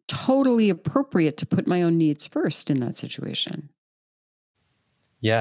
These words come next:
Speaker 2: absolutely. In a way, you said that this list is not some authoritative, authoritative list, and, uh, any woman could have come up, could have come up with it.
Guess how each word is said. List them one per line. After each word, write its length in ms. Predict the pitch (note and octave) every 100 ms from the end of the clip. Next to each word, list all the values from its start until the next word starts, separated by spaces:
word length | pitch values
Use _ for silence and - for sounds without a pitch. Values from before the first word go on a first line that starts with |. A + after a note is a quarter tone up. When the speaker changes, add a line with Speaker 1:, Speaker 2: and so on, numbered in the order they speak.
| G2+
Speaker 2:
absolutely. 720 | G#2+ - G#2+ G#2 G2+ F#2+ -
In 140 | C#3+ C#3+
a 60 |
way, 460 | A#2 B2+ C3+ B2+ A#2+
you 160 | B2+ C3
said 220 | - A#2+
that 120 | A#2
this 200 | A#2+ -
list 340 | A2 A2+ - -
is 160 | G2+
not 360 | A2 G#2+ G#2 A2 _ _ _ _ _ _ _ _ -
some 260 | - A2+ G#2
authoritative, 800 | - A2+ G#2+ G#2 G#2 G#2 G2+ G#2
authoritative 560 | - - G#2+ G#2 G#2 G2+
list, 320 | G#2+ G2 -
and, 140 | G#2 G2+
uh, 160 | A2 -
any 160 | A#2 G#2+
woman 260 | A2 G#2
could 200 | - G#2
have 100 | G2+
come 160 | - G#2+
up, 220 | - _
could 140 | - G#2+
have 80 | -
come 140 | G#2+
up 140 | G#2+ A2
with 120 | -
it. 200 | G2+